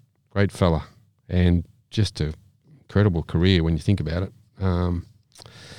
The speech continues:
just the fact that he, uh, was shunned by the Warriors as a kid and came over with his dad, who's got one leg, and, and, uh, stayed in the backpackers. That amazing story, and then to go on and do what he's done. Uh,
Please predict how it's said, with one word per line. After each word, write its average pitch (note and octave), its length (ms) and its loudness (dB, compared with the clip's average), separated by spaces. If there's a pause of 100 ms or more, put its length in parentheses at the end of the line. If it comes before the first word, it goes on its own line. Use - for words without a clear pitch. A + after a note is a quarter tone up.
(440)
just - 280 -2
the F2+ 60 -4
fact - 300 -4
that F2 100 -6
he, E2+ 340 -6
uh, E2 280 -4 (240)
was F2 200 -8
shunned G#2 340 2
by F#2 200 2
the F2+ 80 0
Warriors G2 480 4
as F2 160 2
a - 20 -4
kid A#2 420 4
and E2 300 -2 (400)
came G#2 280 0
over G2 220 2
with F#2 160 0
his F2+ 240 -4
dad, G#2 320 0
who's F#2+ 180 -2
got G2+ 160 -6
one G2+ 380 2
leg, G#2 400 4
and, F2+ 220 -4 (360)
and, F2 360 -4
uh, E2+ 300 -4
stayed G2+ 400 0
in F2+ 160 2
the E2+ 140 0 (760)
backpackers. G#2 760 0
That F#2 180 -2 (380)
amazing F#2 460 2
story, F#2 420 0
and F#2 120 2
then F#2 140 2
to F2 60 -4
go F#2+ 200 2
on F2+ 120 4
and E2+ 140 2
do F2+ 140 2
what F2 100 2
he's E2 120 -4
done. F2 320 0 (300)
Uh, E2+ 400 -4